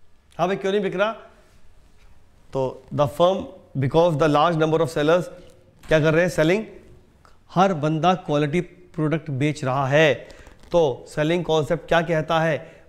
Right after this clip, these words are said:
By hook or by crook बिकना चाहिए। इसके आगे लिख लो क्या?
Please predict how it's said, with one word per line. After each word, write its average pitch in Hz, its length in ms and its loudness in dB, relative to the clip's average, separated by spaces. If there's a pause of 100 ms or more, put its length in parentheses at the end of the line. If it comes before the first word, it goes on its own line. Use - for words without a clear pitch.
(120)
By 147 260 0
hook 160 200 -2
or - 80 -14
by 147 440 -4
crook 175 220 -6
बिकना 151 380 -2
चाहिए। 156 340 -2
इसके 139 260 -4
आगे 156 100 2
लिख 147 120 -2
लो 160 120 0
क्या? 175 320 0